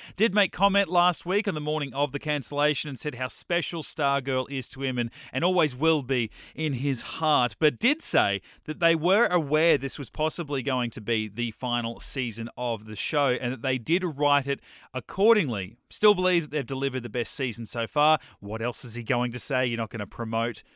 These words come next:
a less than stellar chapter of the show, especially when you're only a couple of seasons in. But if true, it is interesting that they did approach it with the idea that this could be the end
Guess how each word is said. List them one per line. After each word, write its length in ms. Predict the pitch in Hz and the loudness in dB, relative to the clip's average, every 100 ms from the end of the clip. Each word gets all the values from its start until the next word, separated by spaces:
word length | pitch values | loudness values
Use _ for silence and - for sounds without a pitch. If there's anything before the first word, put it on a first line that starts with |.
| _ - | _ -4
a 80 | 139 | -2
less 340 | 135 131 - | 2 0 0
than 180 | 135 113 | -6 -6
stellar 320 | - 117 113 | -2 0 0
chapter 400 | - 117 110 127 | 0 0 2 0
of 260 | 78 113 104 | 0 0 -2
the 80 | |
show, 320 | 104 - 135 151 | -2 2 2 2
especially 420 | - 131 - 131 | -2 -4 -4 -4
when 160 | 117 | -2
you're 160 | 117 117 | -2 -2
only 140 | 123 | -2
a 60 | 117 | -4
couple 260 | 131 123 120 | -4 -4 -6
of 80 | |
seasons 400 | - 123 110 113 | -4 -4 -4 -4
in. 160 | 127 170 - - | -2 -2 -4 -2
But 180 | 175 180 | 4 6
if 200 | 196 196 | 6 4
true, 260 | - 220 202 | 2 4 6
it 60 | 180 | 6
is 160 | 190 | 2
interesting 560 | 180 175 185 170 175 151 | 0 -4 -6 -6 -4 -4
that 160 | 143 | -6
they 160 | 139 139 | -4 -2
did 160 | 135 143 | -2 -2
approach 380 | - 170 175 | 0 0 0
it 120 | 156 123 - | -2 -6 -10
with 280 | 123 170 208 | 0 4 4
the 180 | 196 190 | 2 4
idea 460 | 175 156 135 156 143 | 6 4 4 4 4
that 160 | 131 | 0
this 200 | 147 - | -2 -2
could 220 | - 151 | -2 -2
be 200 | 120 143 | 0 -2
the 240 | 123 135 - | -2 -4 -4
end 300 | 139 139 135 | -4 -2 -4